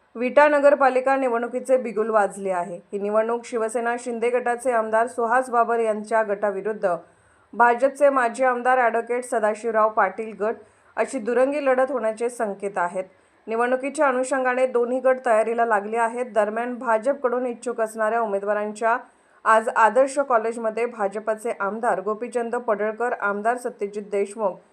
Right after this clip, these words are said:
भाजपचे जिल्हाध्यक्ष सम्राट महाडिक, माजी आमदार पृथ्वीराज देशमुख, माजी आमदार ॲडव्होकेट सदाशिवराव पाटील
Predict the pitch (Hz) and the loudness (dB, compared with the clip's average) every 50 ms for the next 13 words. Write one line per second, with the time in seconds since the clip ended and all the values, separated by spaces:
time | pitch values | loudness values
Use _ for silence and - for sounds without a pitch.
0 | _ _ _ _ _ - 214 247 240 240 240 269 262 269 285 285 240 226 247 220 | _ _ _ _ _ 4 6 6 6 6 6 2 4 4 2 2 2 0 0 2
1 | 240 247 247 247 247 247 247 262 254 247 247 247 220 208 208 214 214 214 214 214 | 2 2 2 2 0 0 0 0 -2 -2 0 -2 -2 0 2 2 0 0 -2 -4
2 | 214 226 220 233 240 220 196 170 - - _ _ _ _ _ _ - 220 226 233 | -4 -4 -2 -4 -4 -4 -4 -6 -10 -14 _ _ _ _ _ _ 2 4 4 4
3 | 226 220 294 285 269 254 254 254 262 262 254 247 233 220 233 240 220 233 233 233 | 4 2 2 2 4 4 4 2 2 2 0 -2 -4 -4 -4 0 2 2 2 0
4 | 214 208 214 208 208 208 214 214 220 220 220 208 202 196 190 190 - 247 247 233 | 0 -2 -4 -4 -4 -4 -6 -6 -6 -6 -4 -2 -2 -2 -2 -2 -4 -2 -2 -2
5 | 233 220 233 240 233 220 202 214 214 208 247 247 247 254 - 233 208 208 208 208 | 0 0 2 2 4 2 2 0 -2 -2 -2 -4 -2 -2 -2 -2 0 -2 -2 -4
6 | 233 220 208 214 214 214 214 196 196 190 233 196 180 | -4 -2 0 0 0 0 0 -2 0 0 -2 -4 -4